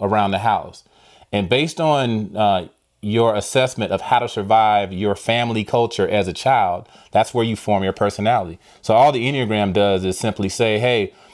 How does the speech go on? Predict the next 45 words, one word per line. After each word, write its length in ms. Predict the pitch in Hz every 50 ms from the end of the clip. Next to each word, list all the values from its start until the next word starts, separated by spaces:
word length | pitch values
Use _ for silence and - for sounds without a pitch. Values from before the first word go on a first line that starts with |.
| _ _
you 160 | - 110 139 143
have 220 | 156 139 135 123
these 120 | 117 107
coping 380 | - - - 143 143 143 135 139
mechanisms, 720 | 143 135 131 135 127 131 131 131 123 135 131 127 127 110
you 100 | 131 127
have 140 | 123 117 113
these 160 | 110 101 98
behaviors 580 | 87 95 92 113 139 156 165 147 123 113 101 92
that 220 | 110 104 98 -
you 100 | - 135
formed 520 | 117 - - 123 113 110 107 101 98 95 - - - _ _ -
as 240 | 117 117 110 101 95
a 60 | 90
kid. 320 | - - 147 127 107 92
You 80 | 98 104
have 240 | 135 151 156 143 139
all 180 | 139 131 113
nine, 480 | 101 110 135 160 143 120 101 95 95 90
but 160 | 110 104 104
there, 240 | - 113 107 98 95 - - - - -
there 160 | 117 113 110
are 100 | 104 - - - - _ _
two 180 | - - 220 214
or 160 | 190 147 117
three 380 | - - 135 156 190 220 220 165
that 200 | 143 127 - -
you 100 | 117 101
really, 380 | 87 110 131 151 156 151 139
really 300 | 135 131 131 131 127 117
lean 400 | 110 113 127 147 165 170 147 113
on. 340 | 95 87 80 71 76 76 92 - _ _ _ - - - _
And 400 | - - 117 117 113 110 107 104
so 340 | 101 - - 120 113 107 104
here's 340 | 104 - - 156 160 160 143
what 160 | 143 131 113
healthy 420 | - - 143 143 175 175 - 123 110
looks 260 | 104 101 95 - -
like 320 | 98 90 90 92 87 -
for 300 | _ - - - 110 104
you 440 | 98 95 95 95 92 98 107 110 107 - 85
based 340 | 98 107 104 101 - -
on 280 | 104 98 98 95 92 95
your 180 | 90 101 101 98
personality, 760 | - - 98 98 - 107 101 98 90 85 87 90 98 107